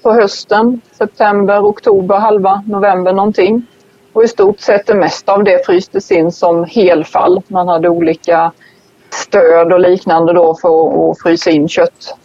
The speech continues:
eh, på det sättet. Eh, vi hade ingen styckning av lamm överhuvudtaget. Och det känns ju väldigt avlägset mot hur, eh,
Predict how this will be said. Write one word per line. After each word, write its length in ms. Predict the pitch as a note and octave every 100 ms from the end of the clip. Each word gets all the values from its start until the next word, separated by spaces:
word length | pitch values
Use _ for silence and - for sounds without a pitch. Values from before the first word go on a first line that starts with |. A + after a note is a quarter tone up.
| -
eh, 160 | F3+ E3+
på 140 | -
det 200 | E3 D#3+ - _ -
sättet. 360 | - - - - _ _ - _ _ -
Eh, 200 | F3+ F3+
vi 60 | G3
hade 160 | F#3+
ingen 200 | G3 F3
styckning 680 | - - G4 - - D#3+ F#3+ -
av 160 | - F3+
lamm 240 | F3+ E3+
överhuvudtaget. 760 | F3 F#3 E3+ - E3+ E3 F3 - - _ _ _ -
Och 240 | F3+ F3
det 120 | F#3
känns 340 | F3 F3+ E3+ F#3
ju 120 | E3+
väldigt 420 | F3 E3+ D3+ F3
avlägset 720 | - F#3 F3+ E3 E3 - F3 F3+
mot 280 | F3 -
hur, 320 | F3+ E3 E3
eh, 120 | E3